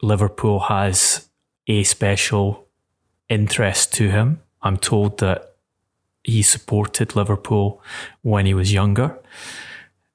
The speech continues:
He very much likes the way they play football. He likes Jurgen Klopp's management. So you have those, those four elements. He has talked publicly about elements of this. Um, in January twenty twenty,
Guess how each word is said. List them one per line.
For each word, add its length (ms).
He 580
very 220
much 600
likes 540
the 100
way 200
they 100
play 240
football. 580
He 220
likes 400
Jurgen 300
Klopp's 580
management. 640
So 140
you 80
have 140
those, 340
those 260
four 280
elements. 640
He 160
has 240
talked 300
publicly 580
about 340
elements 480
of 220
this. 420
Um, 260
in 120
January 500
twenty 500
twenty, 800